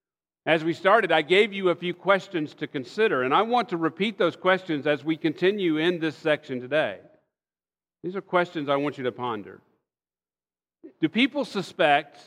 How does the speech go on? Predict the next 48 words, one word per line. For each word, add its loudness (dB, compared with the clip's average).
or 4
even 2
know 6
that -4
you 0
are 8
a 4
Christian 0
even 0
when 4
you -4
don't 2
say 2
anything? -8
In -2
the 0
world, 4
when 0
you're 2
living, 0
when -4
you're 0
at -2
work, 2
or -2
when -2
you're 2
in -2
school, -4
do 4
they 4
know 6
that -8
you're 0
a 0
Christian 0
or 4
suspect 0
that -10
you're -2
a -8
Christian 0
even 2
when 4
you 0
don't 2
say -2
anything? -10